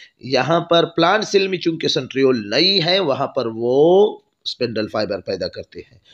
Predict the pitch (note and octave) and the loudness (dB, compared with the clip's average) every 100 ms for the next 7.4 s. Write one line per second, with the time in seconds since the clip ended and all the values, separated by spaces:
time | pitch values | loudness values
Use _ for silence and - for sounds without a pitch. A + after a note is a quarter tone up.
0 | _ - D3+ F3 - F#3+ A3 A3+ A#3+ A#3 | _ -2 0 0 0 0 0 2 0 2
1 | G#3 G3+ G3+ _ _ _ _ _ - D3+ | 0 0 -4 _ _ _ _ _ -2 0
2 | D3+ E3+ E3 D3+ D3 C#3+ C#3 D3+ F3+ F3 | 0 0 0 -2 -4 -10 -4 0 0 0
3 | E3 D#3 C#3 F3+ A#3 A3+ F#3+ F3 F3+ E3+ | -4 -4 0 2 4 2 2 0 -2 -4
4 | F#3 F#3+ F3 E3 D3+ B2 - F3+ G3 F#3 | 0 2 2 0 -2 -4 -2 2 2 0
5 | - _ _ C#3+ C#3+ C3+ - G3+ G3 F#3+ | -6 _ _ -4 -4 -2 4 4 4 2
6 | F#3+ E3+ E3 D3+ D#3 D3 C3 C3+ - E3 | 4 2 2 2 4 4 2 0 -2 -6
7 | - F#3+ F3+ | -6 -8 -8